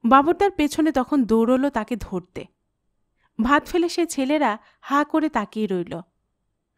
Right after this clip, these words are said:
রুদ্রাক্ষের মালা যে বিক্রি করছিল, সেও এবার উঠে পেছন দিকে দৌড়তে দৌড়তে ডাকতে লাগল। ডাক শুনে তাকালো বাবর। আরে, ওকে দামটা দেয়া হয়নি।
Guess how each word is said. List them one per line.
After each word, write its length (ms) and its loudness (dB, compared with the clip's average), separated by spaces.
রুদ্রাক্ষের 500 2
মালা 360 4
যে 140 0
বিক্রি 300 -6
করছিল, 520 -4
সেও 240 0
এবার 280 2
উঠে 300 -4
পেছন 380 -2
দিকে 200 -4
দৌড়তে 420 0
দৌড়তে 380 -2
ডাকতে 360 -6
লাগল। 380 -10
ডাক 220 2
শুনে 220 2
তাকালো 380 0
বাবর। 340 0
আরে, 280 0
ওকে 200 -2
দামটা 460 -2
দেয়া 200 0
হয়নি। 380 -6